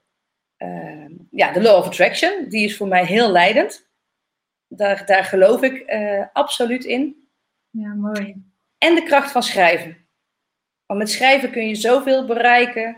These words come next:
Speaker 1: Gesprekken met jezelf. Eh, antwoorden krijgen.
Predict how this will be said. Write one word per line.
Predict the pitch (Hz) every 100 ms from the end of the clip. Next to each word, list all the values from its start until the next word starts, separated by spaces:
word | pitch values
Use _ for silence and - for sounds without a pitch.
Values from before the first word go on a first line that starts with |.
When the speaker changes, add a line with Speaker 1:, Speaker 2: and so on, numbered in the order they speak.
| _
Speaker 1:
Gesprekken | - - 220 220 202
met | 196 -
jezelf. | - 196 190 196 - _ _ _ _ _ _ -
Eh, | 196 190 180 180
antwoorden | 254 262 - 269 247 220 202
krijgen. | 196 190 190 196 202 -